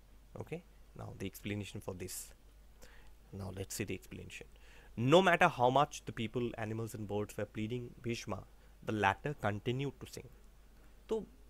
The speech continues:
भीष्म लोचन शर्मा को किसी के रिक्वेस्ट से कोई परवाह नहीं है। ओके, वो किसी का रिक्वेस्ट, पीपल, एनिमल्स, बर्ड्स,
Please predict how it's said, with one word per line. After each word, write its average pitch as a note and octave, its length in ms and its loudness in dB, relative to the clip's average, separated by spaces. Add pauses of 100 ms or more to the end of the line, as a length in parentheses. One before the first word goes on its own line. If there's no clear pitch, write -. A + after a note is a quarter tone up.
(140)
भीष्म D3+ 400 2
लोचन E3+ 320 4
शर्मा C#3 340 4
को D#3+ 140 0
किसी D3 340 -2
के D3+ 220 4
रिक्वेस्ट B2 500 0
से - 220 -4
कोई C3+ 340 -2
परवाह G2+ 340 0
नहीं F#2+ 120 -8
है। - 240 -18 (840)
ओके, - 260 -8
वो A#2+ 80 -6
किसी - 280 -2
का C#3 140 4
रिक्वेस्ट, A2 380 -2 (100)
पीपल, G#2+ 640 -2 (380)
एनिमल्स, G#2+ 760 -2 (280)
बर्ड्स, A2+ 640 -2